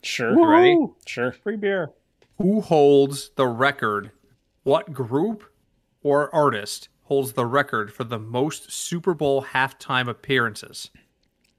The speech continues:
Speaker 1: Prince.
Speaker 3: And the reason, the reason why, the reason why it's worth a beer is 'cause you're never gonna get it. And the answer is Up With People.
Speaker 2: <laughs>
Speaker 1: What?
Speaker 3: They're an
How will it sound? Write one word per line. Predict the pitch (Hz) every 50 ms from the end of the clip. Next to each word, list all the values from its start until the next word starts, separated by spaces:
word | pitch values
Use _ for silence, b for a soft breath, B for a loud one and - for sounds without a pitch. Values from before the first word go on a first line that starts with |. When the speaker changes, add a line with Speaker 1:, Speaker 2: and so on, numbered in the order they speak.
| _ - - - _ _ _ -
Speaker 1:
Prince. | - - - 139 120 104 - - - - - -
Speaker 3:
And | 131 120
the | 120 110
reason, | 123 151 165 156 165 151 143 147 151 - -
the | 135
reason | 127 135 165 175 160 185 170
why, | 143 143 143 139 135 135 131 131 -
the | - 127
reason | 117 127 143 151 151 175 160
why | 139 135 131 131 123 120 120 120 117
it's | - 123 117 - - -
worth | 135 127 -
a | 139
beer | 123 175 175 160 131 117
is | 113 -
'cause | - 131 120
you're | 123 117
never | 120 127 120 123
gonna | 123 117 110
get | 110 - 131 110 101
it. | - - - _ _ _ _ _ _ _ _ _ _ _ _ _ _ _ _ _ _ _ _ _ _ _ _ _ _ _
And | - 139 131
the | 123 -
answer | 143 165 196 196 - - 139 131
is | 123 113 110 110 113 - - - _ _ _ _
Up | - 156 180 - -
With | 165 151 139 - -
People. | - - 165 160 - - 110 - - - _
Speaker 2:
<laughs> | _ _ _ _ _ _ _ _ - - _
Speaker 1:
What? | 185 190 185 - - _ - 180 - - - 220 - - - - - - - _ - 143 143 - 453
Speaker 3:
They're | 151
an | 156 151